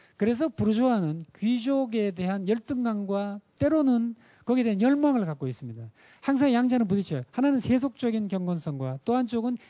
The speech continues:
예술성이 서로 부딪힙니다. 부딪혀서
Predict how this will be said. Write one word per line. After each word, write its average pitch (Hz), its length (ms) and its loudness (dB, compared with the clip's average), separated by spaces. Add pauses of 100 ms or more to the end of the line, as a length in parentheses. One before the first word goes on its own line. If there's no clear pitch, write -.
(120)
예술성이 226 540 0
서로 190 200 -4
부딪힙니다. 147 600 -6 (400)
부딪혀서 226 720 -2